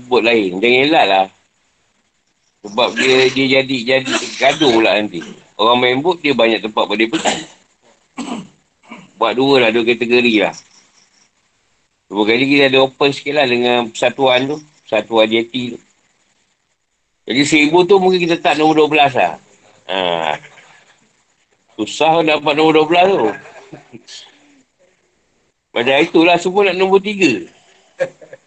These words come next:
Okey. Terus tiga puluh. Abang Seri Raja dah datang ni, eh?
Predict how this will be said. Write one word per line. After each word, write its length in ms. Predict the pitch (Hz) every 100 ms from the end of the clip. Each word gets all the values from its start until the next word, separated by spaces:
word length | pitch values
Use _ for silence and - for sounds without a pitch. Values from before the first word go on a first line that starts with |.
| _ _ _ _ _ _ _ _ - - - _ - 107 104 - - - _ _ 95 - 285 330 220 - - 370 339 -
Okey. 240 | - 85 - _ _ _ _ _ _ _ _ _ _ _ _ _ _ - - - _ _ -
Terus 200 | 135 -
tiga 280 | - 113 107
puluh. 400 | 104 117 131 214 - _ _ _ _ _ _ _ _ _ _ _ _ _ _ - _ _ _ _ _ _ _ _
Abang 160 | 113
Seri 160 | 123 139
Raja 200 | 143 175
dah 120 | - -
datang 420 | 160 160 117 104 123
ni, 240 | 156
eh? 40 | 110